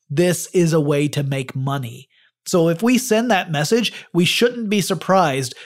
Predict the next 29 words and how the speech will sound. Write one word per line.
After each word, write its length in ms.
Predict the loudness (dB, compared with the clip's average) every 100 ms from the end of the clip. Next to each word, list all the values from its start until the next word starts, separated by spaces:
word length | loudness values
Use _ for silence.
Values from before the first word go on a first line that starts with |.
| -2
when 120 | 0
we 120 | 2 0
see 220 | 0 0
it 120 | -2
happen 540 | -4 -4 0 0 0 -4 -12 -6
again 680 | -4 -2 -2 -2 -4 -6 -10 -16 _
and 180 | -2 0
again, 640 | 0 -2 -6 -6 -10 -10 -6
because 420 | -2 2 2 0
other 220 | 0 0 0
people 400 | 0 2 0 0
will 140 | -4
follow 400 | -2 0 2 2
suit 500 | 0 -2 -2 -4 -10 -8
in 100 | -6
an 120 | -6
effort 260 | -6 -4 -4
to 80 | -4
make 220 | -6 -8
some 200 | -8 -8
cash. 680 | -4 -2 -2 -2 -2 -4 -6 _ _ _ _ _ _ -6
And 340 | 0 0 -2 -8 _
also 420 | 0 2 0 -2 -4
keep 200 | -4 -4
in 100 | -2
mind, 400 | -2 -2 -2 -4 -14 -20 _ _ -2
there's 240 | 0 2
no 200 | 2 0
guarantee 880 | 0 0 0 0 0 2 2 0